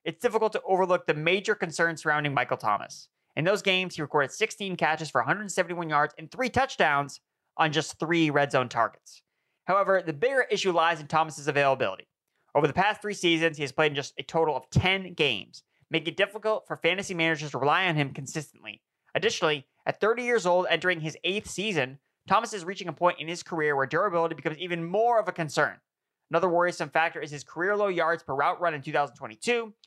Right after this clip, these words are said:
which stood at one point six four. While Thomas has obviously shown flashes of greatness,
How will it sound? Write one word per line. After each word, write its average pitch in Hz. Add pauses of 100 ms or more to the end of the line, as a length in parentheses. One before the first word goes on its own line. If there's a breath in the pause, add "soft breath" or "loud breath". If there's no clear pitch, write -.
(140)
which 160
stood 170
at 131
one 147
point 135
six -
four. 175 (340)
While 147
Thomas 208
has 180
obviously 180
shown 170
flashes 147
of 120
greatness, 147